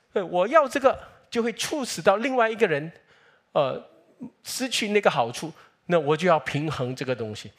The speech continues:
所以有时候人哦，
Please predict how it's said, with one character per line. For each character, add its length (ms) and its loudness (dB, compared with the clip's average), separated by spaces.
所 140 0
以 60 2
有 100 0
时 160 -2
候 160 4
人 260 0
哦， 180 0